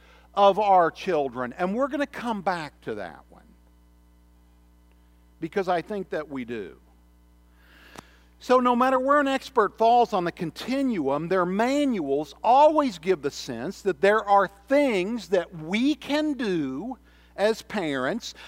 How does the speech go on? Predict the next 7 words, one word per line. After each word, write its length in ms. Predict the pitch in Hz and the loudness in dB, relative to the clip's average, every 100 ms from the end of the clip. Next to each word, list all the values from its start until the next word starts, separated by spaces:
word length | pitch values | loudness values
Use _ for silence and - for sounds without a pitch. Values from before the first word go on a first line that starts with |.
| - | 4
that 200 | 196 185 | 4 4
we 300 | 170 247 294 | 0 2 2
have 380 | 208 214 208 180 | 2 2 2 0
some 440 | - 220 185 160 | 0 2 2 -2
power 880 | - - 226 240 269 285 311 302 269 | -10 -6 0 4 4 4 4 2 0
or 300 | 233 233 247 | -2 2 2
control 1120 | 233 247 226 - 277 254 214 156 151 220 277 | 0 -8 -8 -6 2 4 4 4 2 -2 -4